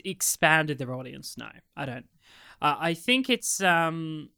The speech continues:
I th-, I think it, it, it, it's, it's, it's like an extension of their audience. Like, the, there, there's, eh, like, I don't think that anyone new is gonna find the E-Boys and not have already watched the rest of their channels.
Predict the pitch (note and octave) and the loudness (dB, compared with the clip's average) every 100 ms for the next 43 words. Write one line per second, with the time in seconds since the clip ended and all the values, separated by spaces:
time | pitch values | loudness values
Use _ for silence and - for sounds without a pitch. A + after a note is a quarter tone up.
0 | _ _ _ _ _ _ _ _ - F#3 | _ _ _ _ _ _ _ _ -4 -2
1 | E3+ F3 - C#4 D4 C4+ E3 F3 E3 F3+ | -2 -4 -2 -2 2 0 0 -4 -4 -4
2 | F3 F3+ - - F3 - - F3+ - G3+ | -2 -4 -6 -12 -12 -12 -12 -12 -8 -8
3 | G#3 F3+ - - - - G#3 A#3+ - F3+ | -4 -4 -4 -4 -2 2 4 2 0 0
4 | C#3 A#2+ A#2+ A#2+ - A2+ G#2+ - - - | -2 -4 -10 -12 -16 -18 -18 -16 -16 -16
5 | _ _ _ _ - - - - F3+ F3+ | _ _ _ _ -20 -20 -6 0 0 0
6 | D#3+ E3+ E3+ D#3 E3 D3+ - - - _ | 4 4 4 2 0 0 -6 -10 -14 _
7 | _ _ _ _ _ _ A#2 A#2 - - | _ _ _ _ _ _ -18 -18 -20 -20
8 | C3+ - C3+ E3+ F3+ D#3 F#3+ A3 - C4 | -20 -20 -8 -6 -6 -2 0 0 2 2
9 | A#3 G3+ D#3+ F3 E3+ D#3+ D3+ C#3+ D3 C#3+ | 2 -2 0 0 2 2 2 2 2 4
10 | C#3 C3 A#2+ B2 _ D3 - D3 C3 - | 4 0 -2 -8 _ -10 -2 -2 -2 -2
11 | D#3+ C#3+ C#3 D3 C#3+ D3 G3+ C4 C4+ - | 0 0 -2 -6 -6 0 0 0 -2 -2
12 | D#3 D#3 D#3 D#3 D#3+ D#3 C#3+ C#3 C#3 B2 | 0 2 4 2 2 0 0 -4 -4 -4
13 | C3 B2 - - - - _ _ _ _ | -4 -4 -6 -8 -8 -10 _ _ _ _
14 | _ C#3+ B2 A#2+ - - A#2 B2+ - - | _ -2 -2 -4 -4 -8 -10 -10 -10 -12
15 | - - D#3+ - | -16 -18 -16 -16